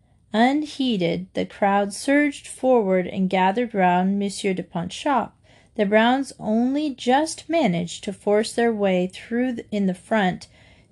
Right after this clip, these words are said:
before a gasp went up from everyone as a small white figure came into view through the doors.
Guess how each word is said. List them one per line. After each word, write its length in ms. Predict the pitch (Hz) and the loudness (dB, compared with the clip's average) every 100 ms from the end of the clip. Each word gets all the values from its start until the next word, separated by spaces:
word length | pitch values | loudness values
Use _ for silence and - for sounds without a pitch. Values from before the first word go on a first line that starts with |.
| - | -4
before 460 | 196 - 208 208 | -4 2 4 6
a 180 | 185 180 185 _ _ | 4 0 -8 _ _
gasp 480 | 196 196 208 240 - | -2 0 -2 -6 -10
went 420 | - 180 233 277 - _ _ - | -4 -2 -2 -4 -12 _ _ -4
up 320 | 196 170 - | 0 0 -4
from 260 | - 185 185 - | -4 -2 -2 0
everyone 600 | 226 233 185 180 180 190 - - _ _ _ _ _ - | 2 2 0 -2 -2 -4 -12 -20 _ _ _ _ _ -2
as 140 | 247 | 2
a 60 | 247 | 2
small 580 | 247 254 254 262 294 320 | 0 2 6 6 4 2
white 520 | 240 190 202 233 277 | 0 2 2 2 -2
figure 560 | - - 277 196 185 180 | -12 -2 -2 0 -2 -2
came 580 | - - 233 254 277 262 | -8 -2 0 2 0 2
into 260 | 240 277 | 0 -2
view 440 | 269 262 214 180 190 | -4 0 2 0 -2
through 280 | - 190 | -6 -4
the 120 | 185 202 | -2 0
doors. 680 | 254 247 185 185 - - | 2 4 2 -2 -8 -16